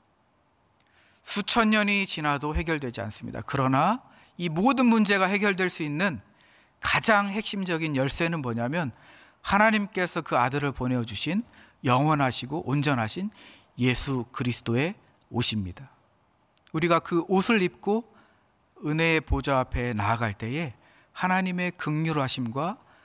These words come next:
하나님의 큰 은혜를 우리가 입을 수 있다라는 사실을 꼭 기억하시기를 바랍니다. 그리스도의 옷을 우리가 입었을 때엔 부끄러움도 없고 놀랄 일도 없습니다. 불쾌함도 없고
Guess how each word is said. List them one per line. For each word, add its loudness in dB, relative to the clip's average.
하나님의 -2
큰 0
은혜를 2
우리가 -2
입을 0
수 -4
있다라는 2
사실을 -4
꼭 -2
기억하시기를 -6
바랍니다. -4
그리스도의 4
옷을 2
우리가 2
입었을 2
때엔 0
부끄러움도 0
없고 -4
놀랄 2
일도 -4
없습니다. -6
불쾌함도 0
없고 -6